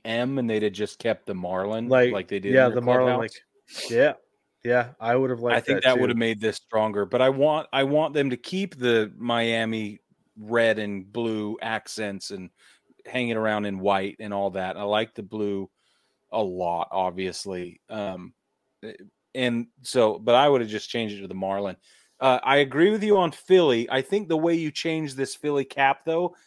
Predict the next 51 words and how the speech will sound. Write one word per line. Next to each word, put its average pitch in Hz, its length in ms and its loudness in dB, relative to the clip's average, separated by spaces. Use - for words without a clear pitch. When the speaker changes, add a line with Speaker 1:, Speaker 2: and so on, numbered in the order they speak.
Speaker 1:
is 139 200 -2
to 147 100 -6
make 139 200 -2
the 131 100 -6
two 147 260 -2
front 135 360 -4
panels 113 440 -6
white. 110 420 -4
I 113 80 -6
think 117 240 -8
if 113 140 -10
you 110 80 -10
do 160 260 -2
that, 131 380 2
you're 123 120 -4
done. 95 400 -4
And 120 120 0
then 123 140 2
it 117 80 -6
becomes 113 420 -4
Speaker 2:
There 110 120 -2
you 82 80 -6
go. - 60 -6
Speaker 1:
spectacular. 90 480 -8
And 120 120 -4
then 120 160 -2
instead 175 380 0
of 165 140 -2
ringing 156 400 -2
the 123 80 0
bell, 117 500 2
ah, 123 140 0
you 110 100 -4
see 127 160 -6
what 117 80 0
I 110 60 0
did 110 160 -8
there? 120 180 -4
Instead 170 280 2
Speaker 2:
Yeah. 180 60 4
Speaker 1:
of 170 60 -2
ringing 175 220 2
the 151 80 0
bell 143 280 4
in 117 160 -4
white, 123 400 2
you 123 100 -8
ring 123 220 -2
it 117 80 -2
in 104 140 -6
red, 104 460 0